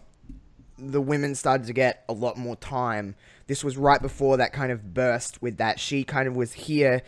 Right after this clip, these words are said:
and she was the, the person that maybe had the keys to the house to open up this, this whole new world.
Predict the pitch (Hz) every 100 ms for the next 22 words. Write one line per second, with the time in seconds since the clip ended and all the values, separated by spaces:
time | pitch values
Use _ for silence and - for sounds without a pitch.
0 | - - 120 147 147 - 123 120 113 _
1 | _ _ _ _ _ _ _ _ _ 160
2 | 143 185 190 196 180 143 156 151 139 156
3 | 135 - 143 151 196 233 - - _ _
4 | _ _ _ - 170 156 156 170 240 -
5 | - 139 156 165 156 - 156 156 - 139
6 | 151 143 151 156 151 147 143 151 196